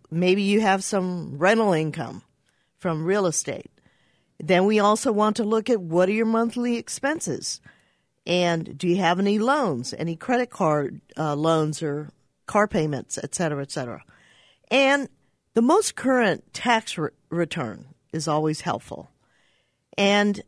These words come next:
the last but not least is any estate planning information.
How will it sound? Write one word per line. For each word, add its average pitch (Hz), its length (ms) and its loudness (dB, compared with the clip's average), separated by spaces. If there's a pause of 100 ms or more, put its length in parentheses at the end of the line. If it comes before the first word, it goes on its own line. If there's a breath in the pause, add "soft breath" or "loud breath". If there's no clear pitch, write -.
the 190 120 0
last 202 640 2 (360)
but 165 240 -4
not 185 260 2
least 175 480 -2
is 165 460 -2 (140)
any 196 240 2
estate 175 360 -2
planning 226 440 2
information. 214 880 0